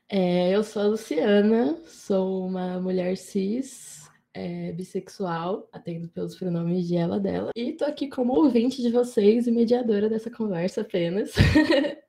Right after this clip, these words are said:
Mas é importante também a gente se colocar no lugar de cisgeneridade, né? Reconhecer o nosso lugar de privilégio enquanto pessoa cis. Então é isso que eu faço nesse momento. Passo a oportunidade em nome de Jesus, agradeço a oportunidade em nome de Jesus.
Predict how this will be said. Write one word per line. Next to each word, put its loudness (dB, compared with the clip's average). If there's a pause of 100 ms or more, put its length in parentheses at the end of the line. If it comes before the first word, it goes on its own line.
(680)
Mas 2
é 4
importante 0
também -4
a 0
gente -6
se -20
colocar -4
no -6
lugar -6
de -6
cisgeneridade, -6
né? -6
Reconhecer -6
o -10
nosso -10
lugar -6
de -10
privilégio -8
enquanto -16
pessoa -10
cis. -16
Então -10
é -4
isso -10
que -12
eu -8
faço -8
nesse -8
momento. 0 (320)
Passo -6
a -14
oportunidade -2
em -4
nome -6
de -10
Jesus, -4
agradeço -4
a -12
oportunidade -4
em -8
nome -6
de -14
Jesus. -2